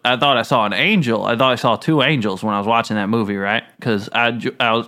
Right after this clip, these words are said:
you know, I walked in on it and never seen it before. And Carol's watching these two, like, guys in, like, white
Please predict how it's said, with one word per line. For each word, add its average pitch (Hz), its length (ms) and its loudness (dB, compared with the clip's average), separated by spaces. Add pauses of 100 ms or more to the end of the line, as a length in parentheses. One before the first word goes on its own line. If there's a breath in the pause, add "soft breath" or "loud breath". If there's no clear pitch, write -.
you 131 80 -4
know, 113 100 0
I 101 80 0
walked 113 380 0
in 123 120 2
on 98 200 -2
it 101 60 -4
and 104 80 -4
never 104 140 -2
seen 113 220 -4
it 104 80 -4
before. 98 340 -8 (520 loud breath)
And 113 120 -2
Carol's 143 360 0
watching 123 340 0
these 113 240 -2
two, 123 720 0 (560 soft breath)
like, 107 260 0 (160)
guys 123 480 2
in, 107 140 -2
like, 104 240 -2
white 120 320 0